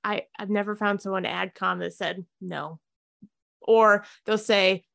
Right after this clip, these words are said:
"Maybe not yet, but let's work on how this could become, you know, eventual projects." So don't be afraid to show you and share your ideas.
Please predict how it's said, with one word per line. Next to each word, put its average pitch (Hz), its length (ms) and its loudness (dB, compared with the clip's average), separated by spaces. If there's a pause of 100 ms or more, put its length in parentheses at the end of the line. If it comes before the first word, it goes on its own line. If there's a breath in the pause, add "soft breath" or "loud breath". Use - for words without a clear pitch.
"Maybe 196 320 2
not 196 300 0
yet, 190 280 0
but 190 140 -4
let's 190 280 -6
work 185 260 -4
on 185 120 -4
how 185 220 -4
this 180 260 -12
could 208 500 -6
become, 170 560 -8 (420)
you 190 100 -6
know, 170 180 0
eventual 165 440 -6
projects." - 640 -4
So 208 100 -6
don't 185 220 -4
be 202 140 -6
afraid 180 460 -6 (100)
to 170 340 -4 (1400)
show - 380 -2
you 208 240 0 (180)
and 190 220 -4
share 202 600 0
your 220 220 -2
ideas. 220 640 -6